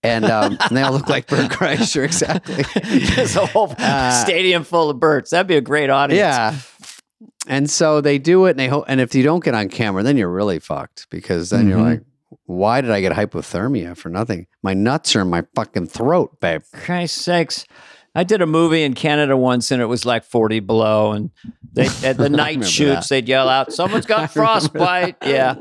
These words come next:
Speaker 2: Yeah. Nicolas Cage and I and Jon Lovitz, and you'd wear three, four layers of clothes, like, clothes,
Speaker 1: Mm-hmm.
Speaker 2: more clothes, more clothes.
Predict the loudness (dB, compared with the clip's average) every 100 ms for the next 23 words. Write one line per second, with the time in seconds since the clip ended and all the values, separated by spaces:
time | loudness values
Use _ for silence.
0 | -10 -10 -8 -6 -8 -12 _ -10 -6 0
1 | -2 0 0 0 0 0 0 0 0 2
2 | 0 0 0 0 0 0 0 0 -2 -4
3 | -4 -6 0 2 2 -2 -4 2 2 2
4 | 0 2 4 2 0 0 2 0 -2 -6
5 | -4 0 2 2 0 -2 -2 0 2 2
6 | 0 0 0 -2 -2 0 0 -2 -2 -2
7 | -2 0 -2 -2